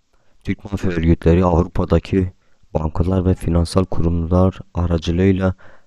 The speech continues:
kara para aklama faaliyetlerinde de bulunurlar. Avrupa'nın bazı ülkelerinde yasa dışı bahis, kumar ve yasa dışı ticaret gibi faaliyetler üzerinden elde edilen gelirler aklanır.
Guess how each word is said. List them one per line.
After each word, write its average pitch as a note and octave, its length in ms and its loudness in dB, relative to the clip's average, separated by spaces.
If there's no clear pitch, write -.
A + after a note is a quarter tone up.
kara F#2 200 -4
para F2+ 360 -2
aklama F2 440 0
faaliyetlerinde E2 840 -2
de F#2 160 0
bulunurlar. D#2 560 0
Avrupa'nın E2+ 640 -4
bazı F2+ 220 0
ülkelerinde D#2 580 -4
yasa E2+ 360 -2
dışı - 240 -8
bahis, D#2+ 360 -2
kumar E2+ 420 0
ve F2 80 0
yasa E2 360 -2
dışı - 200 -8
ticaret - 520 -2
gibi F2+ 180 0
faaliyetler E2 680 0
üzerinden F2 540 0
elde E2 240 -6
edilen E2+ 340 -2
gelirler E2 560 -2
aklanır. D#2 480 -4